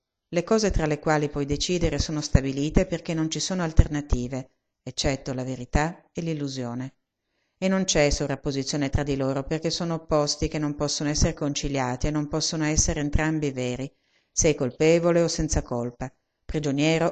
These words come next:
o libero, infelice o felice.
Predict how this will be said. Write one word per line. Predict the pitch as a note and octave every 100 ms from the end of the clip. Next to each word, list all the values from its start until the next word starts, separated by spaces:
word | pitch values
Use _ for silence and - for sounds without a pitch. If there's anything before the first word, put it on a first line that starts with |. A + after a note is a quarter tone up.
| -
o | F3
libero, | D#3+ C#3 C3+ C#3 C#3 -
infelice | C3+ C#3 - B2 D3 - - -
o | -
felice. | D#3 - B2+ A#2 - C#3 -